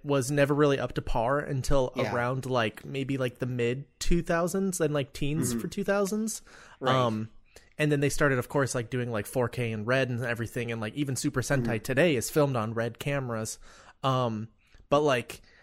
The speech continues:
Speaker 1: a lot of the footage, especially, like, Mighty Morphin Power Rangers, did not look the same.
Speaker 2: Mm, yeah,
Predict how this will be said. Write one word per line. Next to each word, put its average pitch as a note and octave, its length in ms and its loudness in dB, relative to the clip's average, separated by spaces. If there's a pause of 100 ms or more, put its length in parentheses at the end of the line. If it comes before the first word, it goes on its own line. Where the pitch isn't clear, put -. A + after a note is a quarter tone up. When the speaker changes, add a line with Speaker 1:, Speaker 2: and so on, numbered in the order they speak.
(160)
Speaker 1:
a D3 80 2
lot C#3+ 180 4
of D3 60 0
the B2+ 60 0
footage, C#3 460 2
especially, F#3 420 2
like, D3+ 160 0
Mighty D3 300 2
Morphin C3+ 320 -4
Power B2 240 0
Rangers, A2+ 320 -6
did C3 180 -4
not A#2 300 -4
look B2+ 580 -8 (140)
the C#3 100 -2
same. B2 460 0 (100)
Speaker 2:
Mm, F#2+ 40 -14 (220)
yeah, G#2+ 220 -2